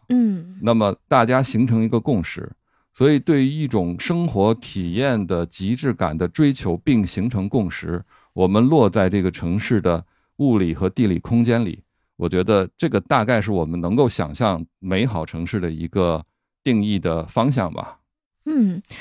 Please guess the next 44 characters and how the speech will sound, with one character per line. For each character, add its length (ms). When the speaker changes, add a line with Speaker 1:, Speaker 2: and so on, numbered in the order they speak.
Speaker 1:
我 80
刚 140
刚 60
听 200
您 140
讲 240
这 140
段， 160
觉 100
得 60
特 160
别 100
长 240
知 300
识， 200
而 140
且 80
我 100
也 80
忽 200
然 180
明 240
白 140
为 180
什 120
么 180
就 100
是 80
在 140
读 180
这 80
个 80
白 160
皮 140
书 140
的 60
时 80
候， 60
里 100
面 120
有 120
这 120
么 120
多 240